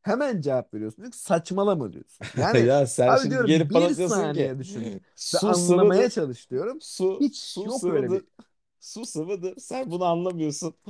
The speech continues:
Speaker 2: Bunu anlayabilmen için yarım saat düşünmen lazım."
Speaker 1: Hayır abi, su
Speaker 2: Ya abi
Speaker 1: sıvıdır
Speaker 2: be-
Speaker 1: falan değil işte yani. Ben başka bir şey söylüyorum çünkü. Yani ben senin, benim bazı söylediğim şeylerde senin anladığın şeyle,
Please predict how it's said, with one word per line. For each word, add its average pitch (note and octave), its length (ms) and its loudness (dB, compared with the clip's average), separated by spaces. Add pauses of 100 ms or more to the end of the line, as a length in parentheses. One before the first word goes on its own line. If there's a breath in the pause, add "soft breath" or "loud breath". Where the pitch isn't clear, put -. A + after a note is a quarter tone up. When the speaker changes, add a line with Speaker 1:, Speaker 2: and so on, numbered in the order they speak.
(120)
Speaker 2:
Bunu C#3 200 -2
anlayabilmen C#3 600 -2
için C3+ 260 -8
yarım B2+ 220 0
saat B2+ 280 -2
düşünmen A2+ 500 -8
lazım." - 180 -14
Speaker 1:
Hayır F3+ 300 0
abi, G#3+ 240 -2
su D3 160 6
Speaker 2:
Ya C3+ 40 6
abi C#3+ 300 4
Speaker 1:
sıvıdır - 20 -2
Speaker 2:
be- - 60 -2
Speaker 1:
falan A#3+ 420 -2
değil B3+ 240 -4
işte E3+ 300 -6
yani. D3+ 280 -4 (120)
Ben G3 340 2
başka E3 320 2
bir A#3+ 60 -10
şey F#3+ 180 -4
söylüyorum A#2 600 -8
çünkü. F#2+ 260 -10
Yani D#3+ 160 0
ben A3+ 140 0
senin, G#3+ 680 2
benim C#3 300 0
bazı D#3+ 420 4
söylediğim C#3 480 -4
şeylerde G#2 540 -8
senin G3+ 480 -4
anladığın E3+ 560 2
şeyle, F3+ 600 -2